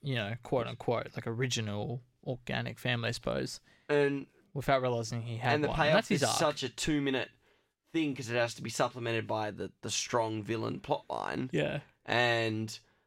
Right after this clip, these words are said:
Speaker 2: it, it gets completely thrown to the wayside, and he recovers so quickly, and then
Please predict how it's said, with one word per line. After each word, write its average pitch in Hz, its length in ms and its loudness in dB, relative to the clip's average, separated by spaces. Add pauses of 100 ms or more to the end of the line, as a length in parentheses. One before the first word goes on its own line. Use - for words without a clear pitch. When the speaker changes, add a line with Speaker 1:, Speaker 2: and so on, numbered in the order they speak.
(1160)
Speaker 2:
it, 131 160 -6
it 139 180 0
gets 139 240 -2
completely 135 380 -2
thrown 127 220 2
to 123 60 2
the 120 60 0
wayside, 117 720 -2
and 98 500 -4
he 127 220 -8
recovers 113 760 -2 (140)
so 123 240 -2
quickly, 135 480 -4
and 127 160 2
then 117 260 -2